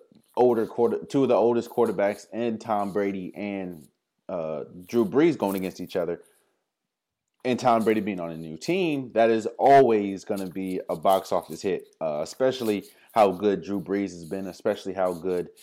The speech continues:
and, uh, Tom Brady's been. That is,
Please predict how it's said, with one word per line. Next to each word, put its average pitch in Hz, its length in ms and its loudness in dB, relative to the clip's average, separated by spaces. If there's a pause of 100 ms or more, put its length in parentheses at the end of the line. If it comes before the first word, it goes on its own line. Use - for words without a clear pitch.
(320)
and, 82 340 -10
uh, - 640 -18 (100)
Tom 104 280 -2
Brady's 104 360 0
been. 85 320 -8 (840)
That 131 200 2
is, 139 300 2